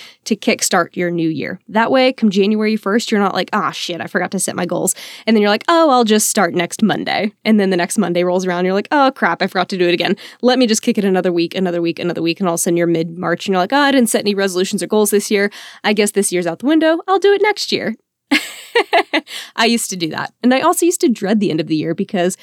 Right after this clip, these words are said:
I felt like I would look at the year behind me and just feel disappointed and also feel regret about what I had not accomplished. I finally got tired of that narrative. I finally got tired of that habit. And the only way to break the habits that you don't like is to form new,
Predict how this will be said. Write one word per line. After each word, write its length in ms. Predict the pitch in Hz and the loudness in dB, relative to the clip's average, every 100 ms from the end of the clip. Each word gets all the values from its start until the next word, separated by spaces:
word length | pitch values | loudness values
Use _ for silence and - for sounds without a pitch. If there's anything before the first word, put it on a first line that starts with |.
| - - _ | -18 -20 _
I 140 | 214 | -2
felt 160 | 214 220 | 0 0
like 140 | 226 | 2
I 60 | 190 | 2
would 140 | 196 | 0
look 220 | 185 208 226 | 0 -2 0
at 80 | |
the 80 | 202 | 0
year 160 | 190 185 | 0 2
behind 340 | 196 185 185 | 0 0 2
me 160 | 254 311 | 2 2
and 100 | 233 | 2
just 180 | 202 - | 0 0
feel 120 | 196 | -2
disappointed 720 | 185 - 180 208 170 220 302 _ _ - | -2 -4 -6 -4 0 2 0 _ _ -2
and 120 | 208 | 2
also 260 | 208 226 | 2 2
feel 220 | 202 202 180 | 2 0 0
regret 360 | 170 175 170 | 0 -2 -2
about 200 | 180 196 | -2 -2
what 100 | 180 | 0
I 80 | 175 | -2
had 400 | 175 - 190 175 | -4 -4 -4 0
not 220 | 180 - - | -2 -2 -8
accomplished. 680 | - 170 - - 190 - - _ _ - - - _ _ - | -10 -10 -10 -12 -14 -16 -20 _ _ -20 -20 -20 _ _ -2
I 100 | 208 | -2
finally 380 | - 202 208 | 2 2 4
got 200 | 202 - | 4 0
tired 420 | - - 190 175 165 | -6 0 2 2 2
of 80 | |
that 160 | 151 - | -2 -2
narrative. 400 | 135 - 120 170 | -2 -4 -4 -6
I 80 | 165 | -6
finally 260 | 190 185 | -2 0
got 160 | 180 - | 0 -2
tired 320 | - 196 175 | -6 -2 0
of 80 | 165 | 0
that 160 | 170 - | -4 -6
habit. 580 | - 175 - - - - - - | -4 -2 -2 -4 -8 -16 -20 -4
And 100 | 208 | 0
the 120 | 196 - | 2 4
only 240 | 214 233 | 4 4
way 160 | 196 185 | 4 2
to 100 | 185 | 0
break 340 | 175 175 180 | 0 -2 -2
the 120 | 196 | -4
habits 380 | 185 165 180 - | -4 -2 -2 -4
that 100 | - | -4
you 100 | 180 | -4
don't 220 | 175 175 | -2 -2
like 400 | 165 165 262 - _ _ _ - | -2 -4 -4 -6 _ _ _ 0
is 220 | 208 - | 2 2
to 100 | 220 | -2
form 400 | - 190 170 175 | 2 2 2 -2
new, 360 | 185 185 170 | 0 2 4